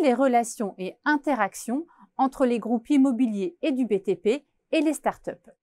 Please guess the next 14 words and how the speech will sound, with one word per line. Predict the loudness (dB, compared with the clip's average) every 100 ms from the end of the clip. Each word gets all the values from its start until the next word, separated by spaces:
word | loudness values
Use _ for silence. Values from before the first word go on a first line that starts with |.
| _ _ _ _ _ -6
Les | -2
experts | -2 -2 -2 0
de | 0
Xerfi | 0 -2 0 0
ont | 2
ainsi | 2 -2 -2 -4 0
analysé | 2 4 2 2 2
les | 2
stratégies | 0 0 0 2 0 2 2
de | 2 -4
quinze | -2 0 0 -2
groupes | -2 -4 -2
leaders | -2 0 2 2 2 -2
pour | -4 -4